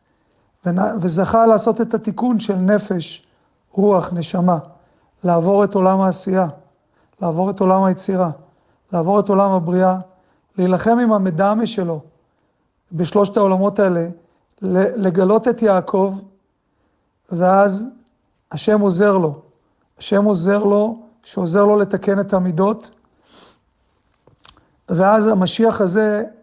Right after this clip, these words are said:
זוכה למתנת שמיים, זוכה שהקדוש ברוך הוא יתערב בעולם,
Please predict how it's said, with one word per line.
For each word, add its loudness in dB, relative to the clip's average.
זוכה -2
למתנת 0
שמיים, -2
זוכה -2
שהקדוש -2
ברוך -2
הוא -2
יתערב 0
בעולם, 2